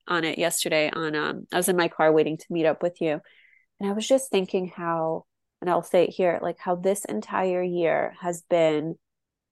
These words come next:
a year of healing. And for me, I think that equates, like, really feeling your feelings.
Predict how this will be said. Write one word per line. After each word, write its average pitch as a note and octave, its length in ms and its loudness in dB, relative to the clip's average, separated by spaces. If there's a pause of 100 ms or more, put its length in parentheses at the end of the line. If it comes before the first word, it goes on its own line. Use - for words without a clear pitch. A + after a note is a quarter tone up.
(540)
a G3 120 4
year F#3 480 6 (100)
of E3 400 2 (1200)
healing. F#3+ 640 2 (720)
And F#3 160 0
for G3+ 140 0
me, F#3 220 4
I F3+ 80 2
think F3 220 -2
that F3 200 -2
equates, E3 560 0
like, D3 260 0
really E3+ 280 2
feeling D#3 640 -2
your E3 160 -2
feelings. D#3+ 760 -4